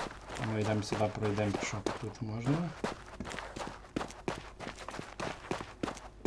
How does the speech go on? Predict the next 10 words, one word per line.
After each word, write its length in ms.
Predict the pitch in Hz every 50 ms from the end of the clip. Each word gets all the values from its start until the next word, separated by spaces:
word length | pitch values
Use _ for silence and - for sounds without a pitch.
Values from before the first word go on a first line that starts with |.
| - - - - - - - -
Ага, 400 | 104 90 90 113 143 151 143 120
тут 240 | - - - - -
ще 180 | - - 131
є. 320 | 117 113 120 117 139 135 131 - -
Бачите, 440 | - - - 143 147 - - - 156
я 180 | 131 127 131 127
вам 160 | 127 127 123
казав, 340 | - - 135 120 127 123 120
що 120 | - - 127 -
тут, 100 | - 127